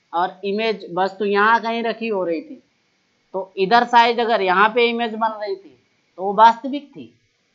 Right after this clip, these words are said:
हाँ, अवतल दर्पण में। कौन से दर्पण में? अवतल में। ऐसे ही तो polish है, है ना? लेकिन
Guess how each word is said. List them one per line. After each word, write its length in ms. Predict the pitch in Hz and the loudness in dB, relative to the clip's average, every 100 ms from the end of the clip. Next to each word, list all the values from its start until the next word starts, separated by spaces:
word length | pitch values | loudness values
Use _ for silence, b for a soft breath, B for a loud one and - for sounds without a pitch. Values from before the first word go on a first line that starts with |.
| _ _ _ - | _ _ _ -8
हाँ, 180 | 190 214 180 | -4 0 2
अवतल 360 | 202 220 208 | 2 2 0
दर्पण 320 | 196 170 160 | 0 -2 -4
में। 140 | 147 147 | -6 -4
कौन 240 | 185 202 | 0 0
से 100 | 202 208 | 0 -2
दर्पण 360 | 214 220 233 | -2 0 -2
में? 340 | 233 269 269 - _ - - _ _ - | -2 -4 -6 -14 _ -20 -20 _ _ -6
अवतल 400 | 175 175 196 175 | -6 -2 -2 -2
में। 280 | 139 - - - | -2 -8 -14 -10
ऐसे 220 | 156 175 | -8 -6
ही 60 | 190 | -6
तो 100 | 202 | -4
polish 380 | 202 196 202 202 | -2 0 -2 -2
है, 220 | 233 262 - - _ _ _ _ _ _ _ - | 0 0 -4 -14 _ _ _ _ _ _ _ -6
है 80 | 196 | -2
ना? 280 | 269 226 - _ _ _ _ | -2 -2 -12 _ _ _ _
लेकिन 560 | 190 254 262 262 165 | 4 4 4 0 -2